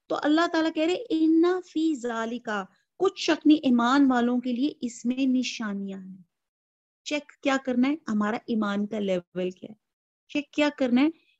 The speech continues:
कि अहले दानिश, हम कहने को तो हमारे अंदर बड़े डिग्री होल्डर्स हैं इस वक्त माशाल्लाह, बहुत लायक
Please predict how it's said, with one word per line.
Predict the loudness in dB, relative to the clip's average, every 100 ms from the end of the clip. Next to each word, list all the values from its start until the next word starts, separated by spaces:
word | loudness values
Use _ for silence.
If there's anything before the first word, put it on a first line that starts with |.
| -6
कि | -4
अहले | 0 4 4 4
दानिश, | 2 -2 -2 -2 -6 _ _ _ 2
हम | 4 4
कहने | 0 _ 4 6 8 6
को | 4
तो | 2
हमारे | 4 4 2 2
अंदर | 2 0
बड़े | 0 -2 -2
डिग्री | -2 -2 -2
होल्डर्स | 0 -2 -6 -10
हैं | -14 -16 -16
इस | -14 -8
वक्त | -6 -4
माशाल्लाह, | -6 -4 -4
बहुत | 0 -2 _ _ -4
लायक | 0 0